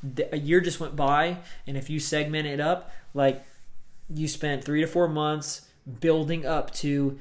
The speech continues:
now running a class of maybe nine or ten, and you did that over the course of a year or more. Then and only then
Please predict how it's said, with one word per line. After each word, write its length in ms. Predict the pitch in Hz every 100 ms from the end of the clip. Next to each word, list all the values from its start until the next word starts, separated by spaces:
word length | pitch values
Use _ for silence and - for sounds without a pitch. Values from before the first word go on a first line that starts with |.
| -
now 720 | 139 135 139 139 147 147 139 - - -
running 400 | 143 143 143 139
a 40 |
class 440 | 135 143 131 -
of 180 | 139 127
maybe 380 | 139 143 139 135
nine 260 | 131 131 135
or 80 |
ten, 460 | 135 143 147 170 180 - - - - - - - - - - - -
and 160 | - 143
you 60 | 143
did 180 | 151
that 140 | 147 147
over 240 | - 139
the 80 | 139
course 380 | 139 151 143 139
of 100 | 127
a 60 |
year 460 | 117 123 117 82 - - - - - -
or 160 | - 170
more. 380 | 202 247 175 - - - - - - - - - - - - - - - - - - - - - - -
Then 520 | 233 151 151 190 233
and 280 | 220 170 165 -
only 420 | 185 220 208 196
then 500 | 151 202 147 - 170